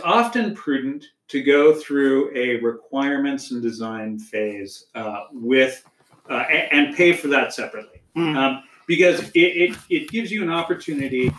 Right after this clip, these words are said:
Speaker 1: to, to to define the use cases,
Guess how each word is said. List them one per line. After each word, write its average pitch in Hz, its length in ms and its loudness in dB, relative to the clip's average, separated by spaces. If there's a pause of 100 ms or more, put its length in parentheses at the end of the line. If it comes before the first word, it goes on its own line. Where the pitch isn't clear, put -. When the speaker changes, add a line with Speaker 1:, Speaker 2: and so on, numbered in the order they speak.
(160)
Speaker 1:
to, 131 380 -4
to 127 280 -10 (840)
to 123 460 -4
define 135 500 -4
the 143 80 -6
use 131 260 -4
cases, 117 640 -6